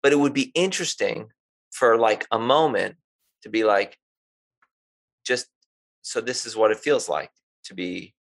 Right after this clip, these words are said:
and not like, and I'm gonna trap myself and I'm gonna stay this way, you know, it, you're not, you're not proving anything to anyone. But often we don't let ourselves kind of just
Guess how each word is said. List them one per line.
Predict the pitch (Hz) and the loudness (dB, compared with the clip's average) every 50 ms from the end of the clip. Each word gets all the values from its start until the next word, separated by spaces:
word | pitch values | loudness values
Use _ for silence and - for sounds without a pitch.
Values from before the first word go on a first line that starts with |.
| _ _ _ _ - | _ _ _ _ -2
and | - 123 123 | -2 0 2
not | 127 143 147 143 107 | 2 2 2 4 4
like, | 127 120 113 - - | 4 4 2 2 0
and | - 135 | 2 2
I'm | 131 139 147 | 2 4 4
gonna | 143 135 117 | 4 2 2
trap | 104 - - - - 156 156 151 - | 2 -2 -2 2 4 4 4 4 4
myself | 147 147 147 143 - 151 147 156 170 - - | 0 0 0 -2 0 0 2 2 2 0 -4
and | - 104 | -6 -8
I'm | 104 107 | -8 -8
gonna | 101 90 - | -8 -8 -8
stay | - - - - 147 151 156 | -8 -4 0 2 2 2 2
this | 143 143 - - | 0 -4 -6 -8
way, | - - - | -12 -10 -8
you | 107 131 | -6 -4
know, | 135 139 156 147 | -2 -2 -4 -4
it, | - - - - _ - | -4 -6 -8 -10 _ -14
you're | - 127 | -10 -6
not, | 135 135 - | -6 -6 -4
you're | - 147 | -4 -4
not | 160 156 - | -4 -4 -4
proving | - - 165 165 151 143 123 | -6 -4 -4 -4 -2 -2 -4
anything | 110 101 95 - - 104 92 | -4 -4 -6 -8 -10 -6 -2
to | 85 | -2
anyone. | - - 87 - - - - - - _ _ _ _ | -2 -2 -4 -6 -8 -14 -20 -20 -20 _ _ _ _
But | - 131 - - - _ _ _ _ | 2 2 2 0 -4 _ _ _ _
often | - 131 160 175 165 - 170 156 147 | 2 4 4 2 2 2 2 2 4
we | 139 135 | 2 2
don't | 131 135 147 156 156 - - - | 2 2 2 2 2 0 -2 -6
let | 123 127 135 139 156 160 | -2 2 4 4 4 4
ourselves | 147 131 127 - - - 123 117 117 113 - | 2 2 0 0 0 0 2 2 0 0 -4
kind | - - 120 113 113 | -8 -6 -6 -6 -6
of | 107 107 | -8 -6
just | - - 110 - - - - | -4 -4 -4 -4 -6 -10 -14